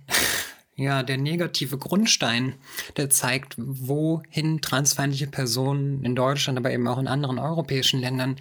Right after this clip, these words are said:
hin möchten. Mm,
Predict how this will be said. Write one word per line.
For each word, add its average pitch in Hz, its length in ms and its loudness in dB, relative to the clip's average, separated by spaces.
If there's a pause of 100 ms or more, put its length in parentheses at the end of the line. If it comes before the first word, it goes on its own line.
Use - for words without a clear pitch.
(280)
hin 170 460 0
möchten. 139 800 2 (840)
Mm, 127 280 0